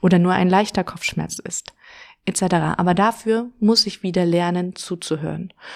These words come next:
Und dieses Zuhören und dieses Verstehen, was mein Körper mit diesen leisen Signalen mir eigentlich sagen will, das ist das, was ich mit Betriebsanleitung meine. Das ist das,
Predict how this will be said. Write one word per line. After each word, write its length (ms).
Und 180
dieses 320
Zuhören 800
und 280
dieses 420
Verstehen, 800
was 220
mein 180
Körper 400
mit 240
diesen 260
leisen 380
Signalen 480
mir 160
eigentlich 480
sagen 480
will, 200
das 200
ist 160
das, 240
was 140
ich 100
mit 160
Betriebsanleitung 800
meine. 280
Das 180
ist 180
das, 280